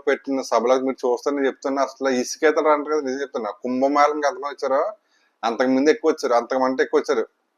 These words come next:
వి-, వి-, దళపతి విజయ్ చూడడానికి. వచ్చిన జనం ప్రతి ఒక్కరు కూడా ఓటేస్తే నైంటీ నైన్ పర్సెంట్ గెలిచొచ్చు. లేదు గెలవలేదు ఈసారి గట్టి పోటీ. స్టాలిన్ గారు భయపడతారన్నమాట.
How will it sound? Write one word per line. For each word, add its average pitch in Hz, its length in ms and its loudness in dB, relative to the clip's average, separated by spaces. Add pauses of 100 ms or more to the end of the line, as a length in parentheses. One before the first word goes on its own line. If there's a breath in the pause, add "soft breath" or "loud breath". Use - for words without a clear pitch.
(200)
వి-, 127 340 4
వి-, 123 180 2
దళపతి 131 260 2
విజయ్ 127 300 -4
చూడడానికి. 113 380 -2 (760)
వచ్చిన 160 600 0
జనం 151 260 4 (760)
ప్రతి 123 300 2 (180)
ఒక్కరు 151 340 4
కూడా 165 160 6 (140)
ఓటేస్తే 151 480 6 (840)
నైంటీ 127 420 2
నైన్ 143 200 -2
పర్సెంట్ 147 300 2
గెలిచొచ్చు. 135 380 2 (800)
లేదు 147 380 8 (340)
గెలవలేదు 143 420 8 (120)
ఈసారి 135 380 6 (280)
గట్టి 131 400 2
పోటీ. 147 240 6 (100)
స్టాలిన్ 143 400 8
గారు 156 200 6
భయపడతారన్నమాట. 139 640 4